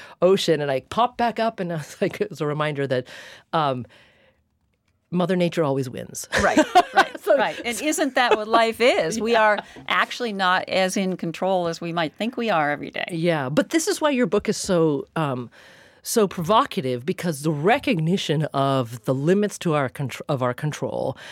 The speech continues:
Speaker 1: and then pushing ourselves into the state of uncertainty that comes with that recognition.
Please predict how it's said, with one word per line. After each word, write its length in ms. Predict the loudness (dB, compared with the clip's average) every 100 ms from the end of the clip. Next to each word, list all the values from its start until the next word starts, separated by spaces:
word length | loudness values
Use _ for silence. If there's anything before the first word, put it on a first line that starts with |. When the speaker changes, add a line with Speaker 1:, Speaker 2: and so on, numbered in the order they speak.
| -18 -10 0
Speaker 1:
and 240 | 2 4
then 300 | 4 4 2 -2 _ -12
pushing 360 | -2 -2 2 0
ourselves 380 | 0 0 -2 0
into 240 | -4 -2
the 100 | -6
state 400 | -6 -2 -2 0
of 220 | -2 -4 -2
uncertainty 920 | 0 0 0 0 0 -2 -4 -6 -6 -8 _
that 220 | 0 0
comes 280 | 0 2 2
with 100 | 2
that 140 | 0 0
recognition. 600 | -2 -4 -4 -4 -2 -6